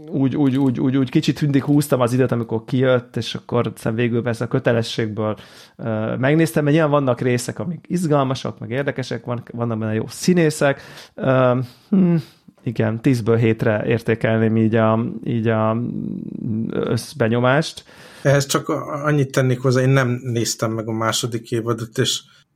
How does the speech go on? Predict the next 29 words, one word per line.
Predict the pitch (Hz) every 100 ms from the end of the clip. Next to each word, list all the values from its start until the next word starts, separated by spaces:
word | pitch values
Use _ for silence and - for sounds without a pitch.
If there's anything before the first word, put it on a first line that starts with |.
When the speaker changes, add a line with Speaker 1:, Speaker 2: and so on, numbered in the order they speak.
| -
Speaker 2:
nem | 170 151
tudom, | - 123 120 120 - -
hogy | - 123 117
bennem | 117 131 127 120
van-e | 113 113 110
a | 107
hiba, | 113 117 120
de | 117 113 - _ _ _ -
tudok | 170 139 -
mondani | 127 123 120
még | 117 113
három | - 131 120 110
vagy | 113
négy | 110 113 107
olyan | 113 107
sorozatot, | - 113 107 113 - 123
ahol | 117 117
nagyon | 123 127 120 107
élveztem | 107 101 104 - - 107 104
az | 101 98 - - _
első | - 113 - 120
évadot, | 104 120 147 147 139
és | 131
egyszerűen | 151 135 156 156
nincs | 170 170 -
kedvem | 120 107 107 101 - -
belemenni | 123 110 104 101 104
még | 104 107 107 107
egy, | 104